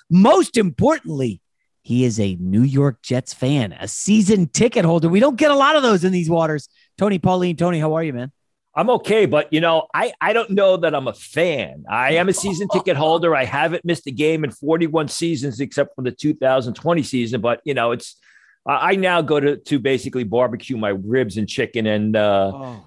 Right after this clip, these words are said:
Speaker 2: then go and watch a little bit of the game. It, it just, y-, you know, I, listen, I've been through the whole, the whole, s-, s-, this whole rigmarole, s-, you
Speaker 1: Mm-hmm.
Speaker 2: know, except for a few, uh, bright spots since nineteen eighty-one.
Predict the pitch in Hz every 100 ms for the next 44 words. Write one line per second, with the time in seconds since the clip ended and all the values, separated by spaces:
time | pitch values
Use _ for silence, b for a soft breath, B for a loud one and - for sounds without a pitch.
0 | - 123 117 113 110 110 - 107 110 101
1 | 92 95 98 98 104 139 165 151 - 160
2 | - - _ 147 - 165 143 147 156 196
3 | - 104 123 110 147 170 180 147 117 -
4 | 143 160 165 170 185 196 - _ b b
5 | b - - 85 117 151 170 170 175 -
6 | - - - - 147 160 156 147 139 165
7 | 151 175 180 165 131 113 117 117 120 _
8 | - 131 135 95 107 - 139 - 139 135
9 | - 147 135 - 147 135 131 117 113 107
10 | 143 170 - 78 104 - 110 110 113 -
11 | 113 107 104 90 71